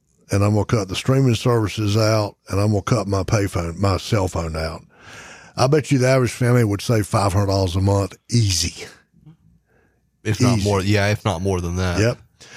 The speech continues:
Speaker 1: Now, somebody just went, "Well, you gotta have a cell phone." No, you don't. Now, it's a lot easier to have one. I'm not, but, but you don't have to have one. Uh, there's still landlines that you can use.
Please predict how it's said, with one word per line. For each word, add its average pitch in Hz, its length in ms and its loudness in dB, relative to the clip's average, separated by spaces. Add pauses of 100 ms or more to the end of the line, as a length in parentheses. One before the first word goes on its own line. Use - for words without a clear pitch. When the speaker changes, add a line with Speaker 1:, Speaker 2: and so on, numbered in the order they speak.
(120)
Speaker 1:
Now, 123 300 2 (120)
somebody 165 440 2
just 131 240 0
went, 123 240 0 (580)
"Well, - 200 2
you 123 100 -2
gotta 160 220 2
have 170 120 2
a 139 60 0
cell 196 260 -2
phone." 117 260 0
No, 139 120 0
you 151 160 0
don't. 135 320 -4 (1000)
Now, 131 140 4
it's - 100 -4
a 139 40 2
lot 139 180 4
easier 127 200 2
to 107 100 -4
have 147 240 2
one. 87 200 -8
I'm 113 140 0
not, 120 200 0 (120)
but, 104 180 -2 (220)
but 131 200 0
you 135 60 -2
don't 143 200 2
have 135 160 2
to 101 80 -4
have 104 180 0
one. 73 240 -10 (1200)
Uh, 95 360 0 (300)
there's 110 200 0
still 135 220 2
landlines 101 640 0
that - 220 -4
you 95 80 -2
can 87 160 -6
use. 82 400 -6